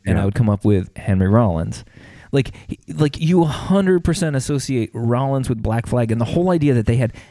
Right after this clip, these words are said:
Speaker 1: albums out and their own label and all this crazy
Speaker 2: Yeah,
Speaker 1: shit
Speaker 2: it's really
Speaker 1: before,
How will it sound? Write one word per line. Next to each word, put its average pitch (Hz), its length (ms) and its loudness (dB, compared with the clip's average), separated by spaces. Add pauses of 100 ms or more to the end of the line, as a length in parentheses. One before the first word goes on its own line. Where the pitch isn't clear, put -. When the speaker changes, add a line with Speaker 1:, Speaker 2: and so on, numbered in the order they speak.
(100)
Speaker 1:
albums 160 460 2
out 113 180 2 (220)
and 160 100 -2
their 165 180 -2
own 180 280 4
label 151 480 2 (240)
and 160 120 -2
all 185 220 -2
this 180 140 0
crazy 180 300 0
Speaker 2:
Yeah, 165 40 0
Speaker 1:
shit 165 200 -2
Speaker 2:
it's 151 100 -6
really 175 320 0
Speaker 1:
before, 180 320 2